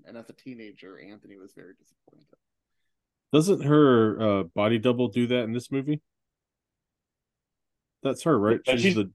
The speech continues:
Speaker 3: naked. That's the other one. So,
Speaker 2: Oh.
Speaker 3: it's the other, other brunette.
Speaker 2: We, we can't, we will not keep them straight. Don't, don't worry, folks.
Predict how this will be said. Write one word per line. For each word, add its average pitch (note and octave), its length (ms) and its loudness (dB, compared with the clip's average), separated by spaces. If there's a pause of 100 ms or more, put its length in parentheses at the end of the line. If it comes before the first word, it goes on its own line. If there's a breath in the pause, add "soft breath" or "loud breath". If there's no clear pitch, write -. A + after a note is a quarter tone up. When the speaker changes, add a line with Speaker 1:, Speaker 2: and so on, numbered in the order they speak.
(340)
Speaker 3:
naked. B2 360 -2
That's A#2+ 180 -6
the G#2 140 -8
other F#2+ 120 -10
one. F2 120 -20 (840)
So, A2+ 120 -20 (120)
Speaker 2:
Oh. G2 280 -2
Speaker 3:
it's E2 140 -6
the D3+ 180 -2
other, C#3+ 260 4
other C#3+ 240 4
brunette. F#2+ 380 -12 (680)
Speaker 2:
We, C4+ 440 2
we B3 160 2
can't, C3+ 280 2
we B2 120 4
will A#2 200 0
not B2 260 2
keep A#2 200 -4
them A2 160 -4
straight. F2+ 400 -6
Don't, G2 220 -6
don't G#2 140 -6
worry, F#2+ 180 -2
folks. - 380 -14